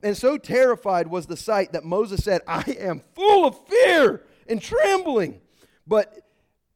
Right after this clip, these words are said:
but you have come to Mount Zion, and to the city of the living God, the heavenly Jerusalem, and to the myriads of angels, to the general assembly and church of the firstborn.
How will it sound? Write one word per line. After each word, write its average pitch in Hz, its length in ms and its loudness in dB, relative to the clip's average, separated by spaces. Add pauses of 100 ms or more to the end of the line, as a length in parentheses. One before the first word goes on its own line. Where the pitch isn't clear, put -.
(640)
but 170 160 -6
you 247 260 -4
have 196 160 -6
come 165 320 -6
to 170 220 -16
Mount 156 380 -10
Zion, 110 800 -12 (480)
and 160 100 -12
to 202 100 -8
the 170 80 -8
city 214 260 -10
of 190 60 -6
the 190 60 -6
living 175 300 -6
God, 160 280 -4
the 117 60 -10
heavenly 151 320 -10
Jerusalem, 131 500 -12
and 117 100 -16
to 147 120 -10
the 131 220 -10
myriads 151 460 -10
of 123 100 -12
angels, 139 420 -14 (260)
to 190 160 -12
the 160 160 -12
general 202 580 -10
assembly 160 680 -10
and 139 140 -12
church 180 340 -12
of 143 80 -16
the 127 80 -16
firstborn. 160 580 -16